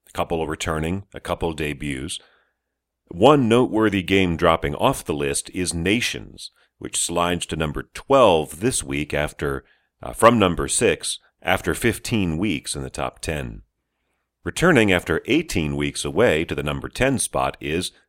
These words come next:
Descent, Journeys in the Dark, the second edition, by Adam Sadler, Corey Konieczka, and Daniel Clark, published by Fantasy Flight Games at just under eleven thousand views.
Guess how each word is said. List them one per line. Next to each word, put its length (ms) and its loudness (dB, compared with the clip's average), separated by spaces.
Descent, 580 0
Journeys 460 4
in 160 2
the 60 0
Dark, 440 2
the 200 -14
second 360 -2
edition, 460 -8
by 300 -4
Adam 320 4
Sadler, 500 2
Corey 340 0
Konieczka, 560 -2
and 140 -6
Daniel 300 0
Clark, 440 0
published 360 0
by 140 -2
Fantasy 400 0
Flight 300 -2
Games 300 -6
at 140 -8
just 360 -2
under 460 2
eleven 380 0
thousand 440 -4
views. 460 -8